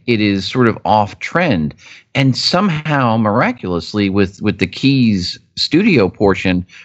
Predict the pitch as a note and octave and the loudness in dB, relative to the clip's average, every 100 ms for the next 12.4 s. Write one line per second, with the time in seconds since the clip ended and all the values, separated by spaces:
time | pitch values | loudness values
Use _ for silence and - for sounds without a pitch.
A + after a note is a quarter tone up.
0 | _ _ _ _ _ - - B2 A2 - | _ _ _ _ _ -6 2 2 2 -4
1 | D3 D3+ F#3 - B2+ B2 A#2+ A2+ A2 F#2+ | -2 0 -2 -2 -2 -2 -2 -2 -2 -4
2 | G#2+ A#2+ G#2 G2 G2 D#3 G#3+ G3 C3+ A#2 | -2 0 0 0 0 0 2 2 2 2
3 | A2+ F#3+ G3+ A2 A2 A2+ - _ _ _ | 4 4 4 4 2 -2 -12 _ _ _
4 | _ _ - G#2+ A2+ - - F3+ F3+ C#3+ | _ _ -2 0 -2 -4 -2 -2 0 -2
5 | G#2 A#2 A2+ A2+ A#2 - B2+ A#2+ F#3 G3+ | 0 0 0 -2 -4 -4 -2 0 0 0
6 | F3 G#2+ G2 F2+ B2 A#2+ A#2+ D3 E2 G2 | 0 2 2 0 0 2 2 0 -2 -4
7 | - F#2+ F2+ F2+ E2 - - G2 F2 E2+ | -4 -2 0 0 -2 -6 -4 0 0 0
8 | F2 F#2 G#2 - G2 F2+ F#2+ - - _ | 0 0 -2 -2 -4 -2 -4 -6 -14 _
9 | _ - G2 - F2+ F2 E2+ _ - _ | _ -4 -2 0 0 0 -2 _ -20 _
10 | _ _ _ - F#2+ F#2+ F#2 G2+ F2+ - | _ _ _ -8 -2 -2 2 2 2 -8
11 | - G#2 G2 F#2 F#2+ F#2+ E2+ G2 F#2 - | -4 -2 -2 -4 -4 -4 -2 -4 -4 -4
12 | F#2 C3 B2 G#2+ | -2 0 -2 -4